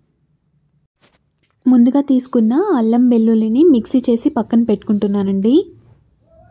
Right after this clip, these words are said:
ఇప్పుడు ఒక బౌల్ తీసుకొని ఆ బౌల్లోకి బాగా వాష్ చేసి సన్నగా కట్ చేసుకున్న చికెన్ని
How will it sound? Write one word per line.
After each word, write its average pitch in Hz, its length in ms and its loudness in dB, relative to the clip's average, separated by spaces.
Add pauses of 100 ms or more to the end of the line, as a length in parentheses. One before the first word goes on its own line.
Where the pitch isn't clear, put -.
(1500)
ఇప్పుడు 262 260 0 (380)
ఒక 240 100 -4 (120)
బౌల్ 226 300 0
తీసుకొని 233 460 -4 (220)
ఆ 233 120 0
బౌల్లోకి 226 520 0 (800)
బాగా 220 280 -2
వాష్ 220 280 -4
చేసి 214 300 -4 (440)
సన్నగా 233 420 0
కట్ 220 220 -4
చేసుకున్న 214 420 -4 (340)
చికెన్ని 226 380 -2